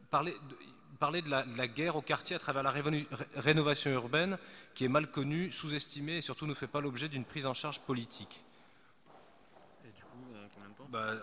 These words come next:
Speaker 1: le, rapidement, quand même. Ah, voilà.
Speaker 2: Je réponds ou je donne la parole à Amal ?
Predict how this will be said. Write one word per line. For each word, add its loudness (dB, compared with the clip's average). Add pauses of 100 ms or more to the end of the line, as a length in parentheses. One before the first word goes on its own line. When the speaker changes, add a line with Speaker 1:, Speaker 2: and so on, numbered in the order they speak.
(100)
Speaker 1:
le, -10 (160)
rapidement, -14 (140)
quand -18
même. -20 (460)
Ah, -4
voilà. -8 (1500)
Speaker 2:
Je -8
réponds -8
ou -12
je -18
donne -14
la -8
parole -6
à -10
Amal ? -16